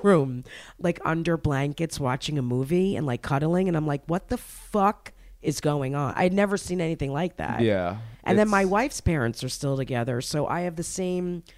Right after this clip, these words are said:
Speaker 1: thing where it's so different than what I grew up with.
Speaker 2: It makes me happy that I'm not, like, recycling that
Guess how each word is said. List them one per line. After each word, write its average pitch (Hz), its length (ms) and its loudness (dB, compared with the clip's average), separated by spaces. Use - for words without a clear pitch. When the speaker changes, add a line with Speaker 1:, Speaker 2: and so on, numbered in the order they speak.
Speaker 1:
thing 220 300 0
where 151 160 2
it's 151 180 -2
so 175 680 0
different - 540 0
than 143 120 0
what 151 140 0
I 165 160 2
grew 156 200 0
up 180 200 2
with. - 500 -4
Speaker 2:
It 104 60 -6
makes 107 240 0
me 104 120 -2
happy 92 360 -2
that 90 180 0
I'm 90 120 -4
not, 87 280 -6
like, 82 200 -6
recycling 82 1000 -6
that 71 340 -8